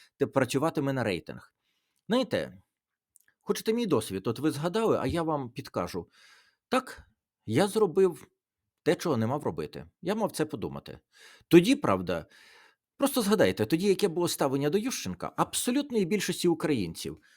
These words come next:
От особливо після того. Згадайте дві тисячі п'ятий рік, коли всі його зрадили, всі його відкинули, коли всі його оббивали брудом. Пам'ятаєте, так? А до Януковича насправді було ставлення от до того періоду, коли почалося оце протистояння виборче четвертого року, було загалом ставлення,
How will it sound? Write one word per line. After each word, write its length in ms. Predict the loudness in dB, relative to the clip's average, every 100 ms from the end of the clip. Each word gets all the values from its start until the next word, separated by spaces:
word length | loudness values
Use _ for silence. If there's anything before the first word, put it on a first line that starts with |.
| _
От 140 | -2 0
особливо 300 | 4 4 4
після 260 | 2 -2
того. 420 | 0 -2 -4 -8 -6
Згадайте 500 | 0 4 4 2 -8 -10 -6
дві 100 | -2
тисячі 220 | 0 -2 0
п'ятий 320 | 2 4 4
рік, 260 | 4 -2 _ _
коли 160 | 8 8
всі 200 | 8 2
його 160 | 0
зрадили, 340 | 0 0 2 0
всі 180 | 2
його 120 | 2 2
відкинули, 400 | 0 2 2 2
коли 180 | 0
всі 180 | 0 2
його 140 | 2 2
оббивали 360 | 2 2 2
брудом. 340 | 2 -2 -6 -2
Пам'ятаєте, 520 | -2 0 0 -2 -2
так? 260 | -4 -6 _ -20 -20 -16 2
А 320 | 6 6 4 -2 -20 _ -4
до 100 | 2
Януковича 520 | 2 0 -4 -4 -6
насправді 400 | -6 -4 -4 -2
було 240 | -4 -4
ставлення 380 | -2 -2 -2 -4 -2
от 220 | -4 -2
до 120 | -2
того 400 | -2 -2 -4 -4
періоду, 520 | -2 0 2 2 2 -2
коли 200 | -2 -2
почалося 580 | -2 -2 0 0 0
оце 180 | -4 -4
протистояння 920 | -4 -6 -6 -6 -4 -2 -2 -2 -4
виборче 440 | -2 -2 -2 -8 -10
четвертого 480 | -6 -6 -2 0 0
року, 200 | -2 -2
було 220 | 0 0
загалом 380 | 0 0 0 0
ставлення, 480 | -2 0 0 -2